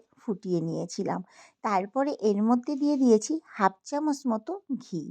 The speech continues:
এখন সব কিছু মিশিয়ে নিয়ে কড়াইয়ের থেকে নামিয়ে নেব। তৈরি হয়ে গেল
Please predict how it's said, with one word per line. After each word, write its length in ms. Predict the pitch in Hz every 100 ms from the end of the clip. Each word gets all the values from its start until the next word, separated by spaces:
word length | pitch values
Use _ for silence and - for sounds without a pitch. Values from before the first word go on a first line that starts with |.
| - _ - _ -
এখন 280 | 196 240 226
সব 280 | - 202 190 -
কিছু 260 | 285 277 320 240
মিশিয়ে 440 | 208 - 277 294 302
নিয়ে 260 | 247 226 302 _ -
কড়াইয়ের 420 | 202 196 247 262 _
থেকে 260 | 262 - 403 _ _
নামিয়ে 420 | 240 180 160 156
নেব। 220 | 160 160 - 185 _ _
তৈরি 380 | 233 233 233 277
হয়ে 280 | 302 311 302
গেল 220 | 285 226